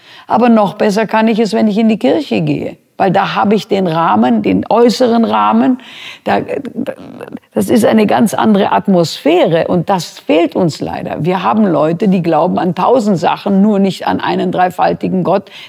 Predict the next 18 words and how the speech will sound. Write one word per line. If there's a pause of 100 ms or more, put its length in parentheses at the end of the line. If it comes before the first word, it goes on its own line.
(120)
der
eine
Beziehung
mit
ihm
hat,
sondern
die
glauben
dann
an
die
Natur,
die
glauben
an
das
Geld,